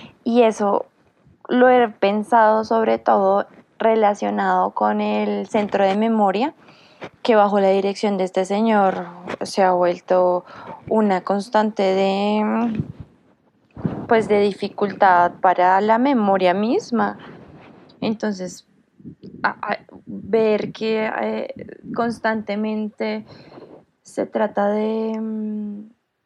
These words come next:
de cambiar esa versión, ¿no? Que hayas em-, invitado a, a lo, a, a Fede,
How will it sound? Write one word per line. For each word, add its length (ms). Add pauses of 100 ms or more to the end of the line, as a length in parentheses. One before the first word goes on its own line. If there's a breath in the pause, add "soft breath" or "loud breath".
de 180
cambiar 360
esa 200
versión, 500
¿no? 400
Que 100
hayas 260
em-, 180 (220)
invitado 960 (640 soft breath)
a, 560 (1160)
a 920
lo, 480 (180)
a, 140
a 200
Fede, 840